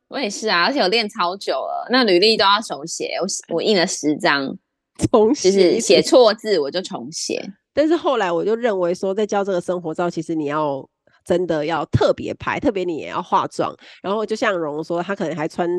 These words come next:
Speaker 2: 小洋装啊，或者你，或者是你也可以穿你一般，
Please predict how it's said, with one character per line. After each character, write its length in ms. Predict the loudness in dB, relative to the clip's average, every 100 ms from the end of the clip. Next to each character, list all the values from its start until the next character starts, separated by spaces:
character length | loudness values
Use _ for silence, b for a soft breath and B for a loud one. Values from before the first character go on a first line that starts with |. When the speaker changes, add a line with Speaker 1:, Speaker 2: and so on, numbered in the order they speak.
| -6
Speaker 2:
小 240 | -6 -2
洋 200 | -2 -2
装 240 | -2 -2 2
啊， 160 | 2
或 120 | 2
者 80 | 2
你， 140 | 0 -6 -4
或 200 | 0 0
者 120 | -2
是 300 | -4 -2 -2 B B
你 80 | -4
也 120 | -4
可 120 | -2 -4
以 80 |
穿 220 | -2 -2 -2
你 80 |
一 120 | -2 -6 0
般， 180 | 0